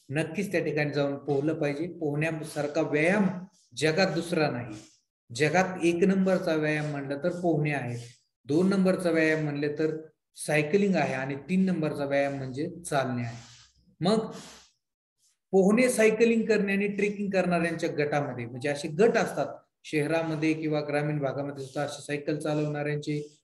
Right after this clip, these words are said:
पोहणाऱ्यांचे गट असतात किंवा ट्रेकिंग करणारे गट असतात. ह्याच्यामध्ये आपण त्या ठिकाणी सामील व्हायचं आहे आणि आपला आनंद त्या ठिकाणी द्विगुणित करण्याचा प्रयत्न करायचा. त्यानंतर सुट्टीच्या दिवशी सहलीला जा.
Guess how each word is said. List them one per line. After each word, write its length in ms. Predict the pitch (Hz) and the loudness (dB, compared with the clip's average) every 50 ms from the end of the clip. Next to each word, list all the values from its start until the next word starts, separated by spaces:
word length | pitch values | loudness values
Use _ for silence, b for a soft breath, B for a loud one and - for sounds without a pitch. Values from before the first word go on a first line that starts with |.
| _ _ | _ _
पोहणाऱ्यांचे 600 | _ 135 127 127 139 151 151 151 156 151 151 156 | _ -8 -6 -4 -4 -2 0 0 0 -2 -2 -4
गट 260 | 147 139 156 156 - 160 | -4 0 0 0 0 0
असतात 300 | 147 147 - - 151 151 | -4 -4 -6 -8 -8 -8
किंवा 320 | - - 156 151 147 147 147 147 B B B B _ _ _ _ | -8 -6 -4 -2 -2 -4 -4 -8 B B B B _ _ _ _
ट्रेकिंग 340 | - 165 175 170 175 214 208 | 0 0 0 2 0 -2 0
करणारे 420 | 202 190 175 175 170 156 147 156 | 2 2 2 2 0 -2 -2 -4
गट 240 | 151 151 156 151 151 | 0 0 0 2 0
असतात. 260 | 139 - - - 123 - | -2 -4 -6 -12 -14 -14
ह्याच्यामध्ये 420 | - 139 143 180 185 196 196 185 196 | -10 -2 0 2 2 4 4 4 4
आपण 280 | 190 190 233 254 247 240 - - - - _ _ _ _ _ _ | 4 4 4 2 2 0 -6 -12 -18 -20 _ _ _ _ _ _
त्या 100 | 151 147 | -8 -6
ठिकाणी 300 | 147 147 156 160 156 151 | -4 -4 -2 -2 -2 -4
सामील 420 | - - 160 151 151 170 196 196 | -4 -2 0 0 2 2 2 2
व्हायचं 280 | 180 165 156 - - 147 | 4 2 2 2 2 0
आहे 100 | 139 135 | 0 0
आणि 100 | 135 139 | 0 -2
आपला 260 | 139 135 - - 139 | -4 -4 -4 -4 -4
आनंद 380 | 131 135 147 165 190 196 190 180 | -2 0 0 2 2 4 4 2
त्या 200 | 175 175 156 139 | 2 2 0 0
ठिकाणी 300 | 143 131 143 143 139 131 | 0 -2 -2 -2 -4 -4
द्विगुणित 560 | 123 131 156 180 175 185 175 175 170 175 - | -2 0 0 2 4 2 2 2 0 -2 -2
करण्याचा 360 | 170 143 143 139 139 135 151 | -2 -2 -2 -4 -6 -8 -8
प्रयत्न 420 | 147 - - 143 139 - 127 127 120 | -10 -8 -6 -6 -6 -4 -6 -12 -12
करायचा. 360 | 117 120 117 113 - _ - - B B B B B B B B | -12 -14 -14 -14 -16 _ -20 -20 B B B B B B B B
त्यानंतर 260 | - 185 190 180 220 | -2 -2 2 2 2
सुट्टीच्या 440 | 196 - 220 190 - - 190 202 220 | 2 2 -2 -4 -4 -4 2 2 4
दिवशी 300 | 220 220 214 190 - 202 | 4 4 2 0 -2 -4
सहलीला 520 | 190 - - 190 170 175 185 196 185 180 160 | -6 -2 0 2 2 2 2 2 2 2 0
जा. 160 | 127 120 | 0 -4